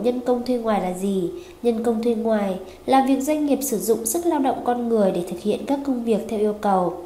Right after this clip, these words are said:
Chi phí nhân công thuê ngoài được hiểu là số tiền mà doanh nghiệp phải trả sau khi các nhân công này đã hoàn thành công việc theo thỏa thuận và hợp đồng đã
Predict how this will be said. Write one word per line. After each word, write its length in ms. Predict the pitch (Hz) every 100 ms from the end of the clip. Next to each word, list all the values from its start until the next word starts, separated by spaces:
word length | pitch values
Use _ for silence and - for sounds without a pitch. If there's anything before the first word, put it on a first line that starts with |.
| - - - - - -
Chi 260 | - 311 311
phí 100 | 247
nhân 260 | 247 277 277
công 220 | 262 254
thuê 100 | 269
ngoài 320 | 240 226 202
được 100 | 202 202
hiểu 320 | 233 190 - - - -
là 200 | 269 269
số 180 | 262 262 262
tiền 240 | 320 311
mà 120 | 240 220
doanh 340 | 277 277 277
nghiệp 140 | 247 - -
phải 180 | 196 -
trả 380 | - 220 165 -
sau 240 | - 247
khi 200 | 240 254
các 200 | - 349 349 349
nhân 260 | 254 240
công 240 | 233 247 233
này 220 | 226 185
đã 100 | 190
hoàn 240 | 277 262 220
thành 120 | 208 190
công 140 | 214
việc 200 | 220 202 - - - - -
theo 180 | 269 247 240
thỏa 100 | 214
thuận 240 | 226 233 226 185
và 100 | 190
hợp 200 | 196 202
đồng 220 | 185
đã 100 | 175